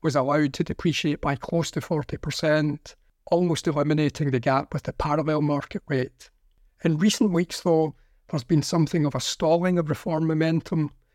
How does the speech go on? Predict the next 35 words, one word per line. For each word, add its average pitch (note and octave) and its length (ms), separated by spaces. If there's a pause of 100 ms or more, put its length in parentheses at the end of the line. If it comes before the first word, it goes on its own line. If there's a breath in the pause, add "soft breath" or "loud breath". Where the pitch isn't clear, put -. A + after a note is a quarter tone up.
(340)
in D#3+ 120
particular, - 560
so - 160
renewed D#3 540
divergence C#3 840
between D3+ 400
the C3 80
parallel E3+ 560
rate, D#3 560 (460)
which E3+ 200
is C#3+ 160
weakened D3+ 380
to D#3+ 140
around C#3 400
nine D3+ 220
hundred C#3+ 340
nairas C#3+ 400
to - 120
the D3+ 80
dollar, D3 520 (640)
and C#3 120
the C#3 60
official D#3+ 460
rate C#3+ 600 (160)
at D#3 140
around C#3 340
seven C3 300
seventy, C#3+ 680 (600)
while D3+ 180
the D3 120
government D3+ 360
has C#3+ 120
announced C#3+ 420
a B2+ 60
freeze D#3 760